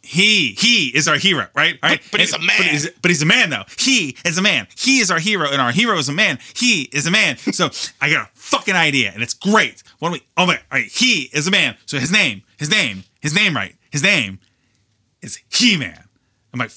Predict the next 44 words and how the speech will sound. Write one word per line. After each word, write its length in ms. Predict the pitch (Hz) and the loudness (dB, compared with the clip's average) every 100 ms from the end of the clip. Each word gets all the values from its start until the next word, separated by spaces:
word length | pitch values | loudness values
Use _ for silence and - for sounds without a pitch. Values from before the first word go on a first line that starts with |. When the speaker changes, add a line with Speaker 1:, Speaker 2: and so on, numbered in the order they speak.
| - | -4
Speaker 1:
"Is 80 | - | -2
that 120 | 185 165 | -2 -2
not 100 | - | -2
fucking 340 | 214 160 117 | -2 -4 -6
great?" 320 | - 185 202 - | 2 2 2 -6
Is 140 | 131 - | -16 -10
He-Man. 580 | - 240 196 110 90 - _ _ _ | -2 0 2 -2 -6 -18 _ _ _
He, 120 | 202 208 123 | -4 -4 -4
where 140 | 139 185 | 0 2
you 100 | 180 | 2
going? 180 | 147 - _ | 0 -4 _
Guys, 320 | 208 156 104 | 0 0 0
where 100 | 151 | 0
you 60 | 180 | 2
going? 300 | 180 113 104 _ | 2 0 -8 _
Guys, 480 | - 208 113 - - 247 | 0 2 0 -2 -2 0
guys, 460 | 214 - 240 196 - 175 147 | 0 0 0 0 0 -4 -4
Speaker 2:
<laughs> 200 | 143 - | -4 0
Speaker 1:
guys, 180 | 196 - | 0 0
come 120 | 170 | 2
back. 260 | 180 123 - - - | 0 -2 -10 -8 -4
Guys, 160 | 165 - - - | -4 -6 -6 -2
fuck 180 | 214 | -2
it, 160 | 117 - | -4 -4
print 180 | 180 139 | -2 -2
it. 40 | 98 _ _ _ _ _ _ - | -6 _ _ _ _ _ _ -6
'Cause 120 | 214 | -2
Speaker 2:
Oh, 40 | - | 0
Speaker 1:
that's 200 | 269 285 | 0 0
the 60 | 285 | 0
Speaker 2:
man. 80 | 339 | 0
Speaker 1:
only 140 | 349 | -2
way 160 | 285 254 | -2 0
it 40 | |
makes 180 | 226 185 | -2 -2
sense 240 | 220 185 160 | -2 -4 -4
if 60 | |
someone's 320 | - 180 160 | -4 -4 -6
like, 120 | 127 - | -8 -6
"I 100 | 120 | -6
don't 140 | 123 | -6
know, 140 | 87 90 | -8 -10
He-Man." 500 | 107 123 143 147 147 | -6 -4 -4 -8 -8
That's, 280 | 160 180 | -6 -6